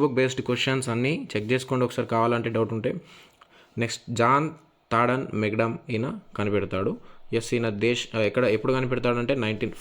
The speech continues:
ఫార్టీ ఆ టైంలో కనిపెడతాడు. So B is correct. ట్వంటీ నైన్, తెలంగాణలో గల ప్రధాన కాగితపు పరిశ్రమలు. So ఇక్కడ మనకు ఐదు సిటీస్ ఇవ్వడం జరిగింది. So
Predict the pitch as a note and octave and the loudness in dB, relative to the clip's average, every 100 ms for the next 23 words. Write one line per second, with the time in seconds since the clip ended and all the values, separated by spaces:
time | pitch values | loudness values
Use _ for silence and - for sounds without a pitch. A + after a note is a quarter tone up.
0 | - G#2 - G#2+ G2+ G2 G2 G2 F#2+ F#2+ | -2 -2 0 -2 0 0 0 -2 -4 -4
1 | F#2+ - F#2 A#2+ - G2+ A2 A#2+ - G2 | -4 -4 -6 -6 -4 -2 0 0 -2 -6
2 | G#2+ - - - - - - - - G#2+ | -6 -10 -16 -20 -20 -20 -20 -20 -6 -2
3 | A#2 A#2+ E3+ - - - B2+ D3 D3 C#3+ | 0 -2 -6 -14 -14 0 2 4 4 4
4 | C#3+ C#3+ C3+ C3 B2 A#2 C3 C3 B2 A2+ | 4 4 2 2 2 2 2 2 0 0
5 | A#2+ A#2 A2 G2+ - F2 F2 - - _ | 2 0 0 -2 -2 -4 -4 -6 -14 _
6 | - - A2+ G#2+ G2+ F#2 B2+ G#2+ F#2+ F#2 | -6 0 2 2 0 -2 -6 -4 -4 -2
7 | F2+ G2 A2 A2 G2+ - G2+ A#2 A#2 G#2 | -2 0 2 2 0 0 0 2 2 2
8 | G#2 G2+ F#2+ F#2 G2 G#2+ | 0 0 0 0 0 -2